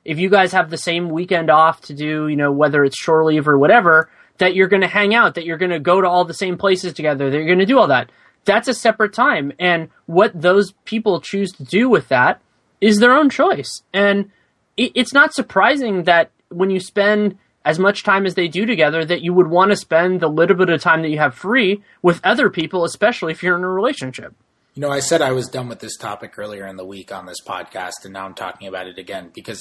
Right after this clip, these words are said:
Speaker 2: stuff just keeps coming up. It won't drop, and I know I'm gonna have to talk about it before the Thunder and Warriors play on November third, and I'm sure you'll come on again for that. But Danny, before we go, uh, what, what, I know you're gonna have something to plug, so what do you have to plug?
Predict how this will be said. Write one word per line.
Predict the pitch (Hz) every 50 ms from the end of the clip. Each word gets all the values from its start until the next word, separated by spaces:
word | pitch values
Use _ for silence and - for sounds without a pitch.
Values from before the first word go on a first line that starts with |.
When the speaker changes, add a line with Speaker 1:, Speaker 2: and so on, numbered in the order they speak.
| - - -
Speaker 2:
stuff | - 143 127 135 131 131 -
just | - - 110 107 - -
keeps | - 107 101 - -
coming | - - 92 98 107 123
up. | 156 196 - -
It | -
won't | 90 107 113 104 -
drop, | - - 113 104 - 104
and | 104
I | 104
know | 107 101 104 117 147
I'm | 147 139
gonna | 123 120 117 110
have | 113 113 -
to | - -
talk | 120 104 104 -
about | 98 90 101 95 95 98
it | 95 90 - _ _ _ _ _ _ _ _ _ _ _ _ _ -
before | 139 135 147 147
the | 127 120
Thunder | - 175 151 135 131 127
and | 123 123
Warriors | 117 117 117 113 107 107 110 -
play | - - 110 104 104 104 107
on | 104 101
November | 101 98 107 107 104 127
third, | 131 - 92 95 98 - - -
and | - 107
I'm | 104 98
sure | - - 131 123
you'll | 131 156 165 160
come | 160 175 165 160
on | 156 160 160
again | 156 147 160 160 156
for | - 165 143
that. | 123 120 123 - - -
But | 120 107
Danny, | - 131 127 120 120 113
before | 104 110 - - 127 113 117
we | 120 117
go, | 110 120 117 113 117 127 - _ _ _ _ _ _ _ -
uh, | 131 131 131 127 120 120 120 117 117 117 117 117 - _
what, | - 120 131 139 - 123 120
what, | 139 156 160 - -
I | 107 131 131
know | 131 131 143 143
you're | 139 135 127 123 120 113
gonna | - 120 107 107
have | 113 107 101 -
something | - 110 107 104
to | 101 98
plug, | - 123 117 120 120 -
so | - - 127 117 117
what | 117 120 120
do | 120 120
you | 117 113
have | 110 110 -
to | -
plug? | _ - 107 95 87 -